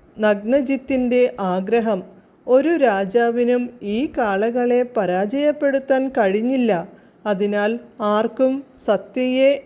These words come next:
വിവാഹം കഴിക്കാൻ പറ്റിയില്ല. ഈ ഏഴു കാളകൾക്കും അസാമാന്യ ശക്തിയുണ്ടായിരുന്നു. രാജാക്കന്മാരുടെ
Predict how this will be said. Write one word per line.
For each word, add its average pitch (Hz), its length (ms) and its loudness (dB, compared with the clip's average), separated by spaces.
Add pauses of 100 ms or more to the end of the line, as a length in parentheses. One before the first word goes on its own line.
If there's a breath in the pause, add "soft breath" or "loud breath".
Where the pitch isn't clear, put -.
വിവാഹം 214 640 -2
കഴിക്കാൻ 262 600 -2
പറ്റിയില്ല. 247 720 0 (800 soft breath)
ഈ 262 220 0 (420)
ഏഴു 277 420 2
കാളകൾക്കും 247 840 0 (240)
അസാമാന്യ 254 840 0
ശക്തിയുണ്ടായിരുന്നു. 247 1300 0 (520 loud breath)
രാജാക്കന്മാരുടെ 294 1160 2